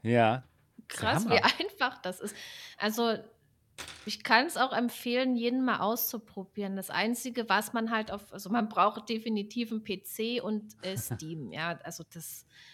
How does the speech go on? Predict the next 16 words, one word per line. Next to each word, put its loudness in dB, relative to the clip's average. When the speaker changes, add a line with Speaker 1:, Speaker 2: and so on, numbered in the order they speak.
Speaker 2:
aber -4
die -14
meisten 0
Leute 0
haben 6
das -10
ja -4
und -6
einfach 6
mal 4
machen. 2
Das, 0
das -4
ist -6
so 0
easy, -2